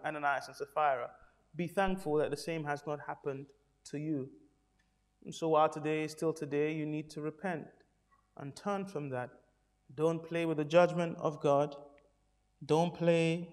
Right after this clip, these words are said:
the hypocrite. Is God calling you, O Christian, to repent, to turn?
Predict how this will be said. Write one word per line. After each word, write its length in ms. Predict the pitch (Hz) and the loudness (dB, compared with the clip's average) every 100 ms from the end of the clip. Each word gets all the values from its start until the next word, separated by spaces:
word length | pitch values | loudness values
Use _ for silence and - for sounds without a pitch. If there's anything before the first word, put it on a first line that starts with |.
| - | -8
the 140 | 170 | -6
hypocrite. 440 | 160 165 147 143 151 | -4 -6 -4 -4 -4
Is 120 | 165 | -2
God 280 | - 311 320 | 0 0 -2
calling 420 | - - - 226 175 | -4 -2 -2 -2 -4
you, 240 | 156 139 - _ _ _ | -4 -6 -12 _ _ _
O 120 | 156 160 | -4 -4
Christian, 600 | - 170 - 151 143 139 - - | -2 -4 -4 -8 -8 -10 -16 -6
to 380 | 156 147 143 143 - _ _ - | -4 -2 -4 -6 -18 _ _ -10
repent, 680 | 139 - 151 139 135 - - _ _ _ _ _ _ _ _ | -10 -10 -10 -10 -12 -20 -20 _ _ _ _ _ _ _ _
to 100 | - | -18
turn? 480 | 139 - 160 143 147 | -14 -6 -4 -4 -6